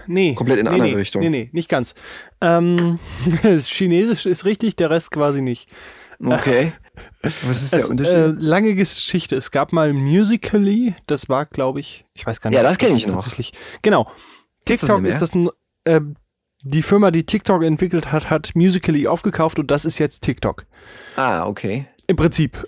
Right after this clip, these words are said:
Speaker 1: Also, ja, also der Sinn ist halt quasi, irgendwelche Audioteile neu zu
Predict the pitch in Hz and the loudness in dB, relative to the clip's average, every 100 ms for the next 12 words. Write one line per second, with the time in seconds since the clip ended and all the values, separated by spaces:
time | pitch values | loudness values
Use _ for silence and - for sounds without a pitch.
0 | - 175 156 143 139 - _ _ _ - | 0 2 4 2 0 -10 _ _ _ -6
1 | 120 - 139 160 - _ _ 156 139 190 | -4 -4 -4 -6 -6 _ _ -2 2 2
2 | 196 160 143 - 147 147 147 143 143 143 | 2 0 -2 0 0 0 0 0 -2 0
3 | 135 131 127 135 - - 160 156 147 - | 0 0 -2 -4 -4 -2 0 2 -2 -2
4 | 143 127 131 131 139 139 - 151 143 | -2 0 0 0 0 -2 -6 -8 -8